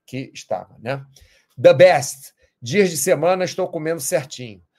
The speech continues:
Não tenho dificuldades no fim de semana. Ah, não tenho dificuldades.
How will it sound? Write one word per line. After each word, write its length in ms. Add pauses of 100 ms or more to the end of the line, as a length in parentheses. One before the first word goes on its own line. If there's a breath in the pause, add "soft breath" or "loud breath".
(160)
Não 300
tenho 340
dificuldades 840
no 140
fim 220
de 60
semana. 600 (720)
Ah, 260
não 180
tenho 160
dificuldades. 680